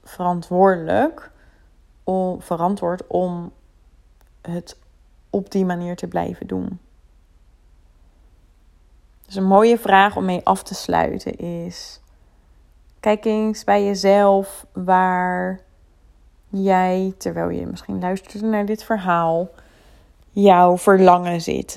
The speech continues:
of jouw weerstand zit misschien wel. Ehm, en onderzoek, onderzoek dat gewoon eens. Zonder er meteen een conclusie aan te trekken. Zonder er meteen een oordeel of,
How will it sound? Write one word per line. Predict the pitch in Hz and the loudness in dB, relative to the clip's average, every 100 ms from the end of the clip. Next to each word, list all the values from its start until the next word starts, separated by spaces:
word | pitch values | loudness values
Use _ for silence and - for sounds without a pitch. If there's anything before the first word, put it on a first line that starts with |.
| - | -8
of | 185 175 | -8 -4
jouw | 180 175 175 175 180 180 | 0 2 2 2 0 2
weerstand | 185 190 269 - - - 185 | 6 8 6 2 -4 -4 -4
zit | - - - 190 | -6 -8 -10 -10
misschien | 180 - 185 175 | -10 -6 -4 -2
wel. | 165 165 170 170 _ _ _ _ _ _ | -2 -4 -6 -8 _ _ _ _ _ _
Ehm, | - 180 175 175 175 175 180 - | -10 -6 -6 -6 -8 -8 -10 -8
en | 196 196 | -4 -2
onderzoek, | 202 208 190 277 - _ _ - | 0 0 2 0 -2 _ _ -4
onderzoek | 240 254 247 - | 0 2 0 0
dat | - - | 0 -2
gewoon | - 175 - - | -6 -6 -6 -4
eens. | - - 196 - - _ _ _ _ _ - | -6 -8 -8 -12 -18 _ _ _ _ _ -10
Zonder | - 453 494 453 392 | -2 0 4 4 6
er | 294 | 4
meteen | 294 277 269 262 | 4 2 2 2
een | 240 | 2
conclusie | 233 220 - 240 - 214 | -2 -4 -2 -4 -2 -4
aan | 190 190 | -2 -4
te | - | -8
trekken. | - 190 - - - | -12 -10 -8 -8 -8
Zonder | - 381 453 415 | -2 2 4 4
er | 302 | 2
meteen | 285 277 247 | 0 2 2
een | 220 202 | 2 0
oordeel | 202 202 196 196 190 | 2 2 4 2 2
of, | - 190 - | 2 -2 -4